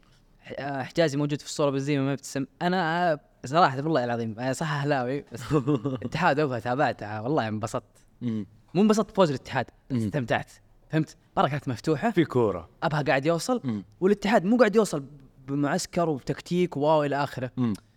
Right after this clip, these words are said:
Speaker 1: يعني أنا اللي شفته،
Speaker 2: مم.
Speaker 1: مو يعني الت-، الاتحاد كان فيه، يعني نوعًا ما أنا كنت أشوف الاتحاد كان فيه نوعًا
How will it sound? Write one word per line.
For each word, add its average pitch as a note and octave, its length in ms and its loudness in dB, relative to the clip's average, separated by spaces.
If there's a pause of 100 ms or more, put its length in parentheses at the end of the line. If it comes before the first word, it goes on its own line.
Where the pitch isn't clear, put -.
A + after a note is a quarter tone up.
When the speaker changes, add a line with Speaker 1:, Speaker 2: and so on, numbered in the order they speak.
(480)
Speaker 1:
يعني D#3 200 2
أنا B3 80 6
اللي A3 120 4
شفته، E3 380 -2 (180)
Speaker 2:
مم. G#2 120 -8 (680)
Speaker 1:
مو E3+ 520 0
يعني B2+ 260 -2
الت-، C#3+ 140 -4
الاتحاد C#3+ 340 -2
كان C#3 180 -2
فيه، A#2+ 260 -2
يعني A2 420 -4
نوعًا D#3 260 4
ما C#3+ 140 2
أنا D3 80 0
كنت C#3 100 -4
أشوف D#3 140 -4
الاتحاد D#3 260 -4
كان D3+ 140 -2
فيه E3+ 120 -2
نوعًا D3 520 -2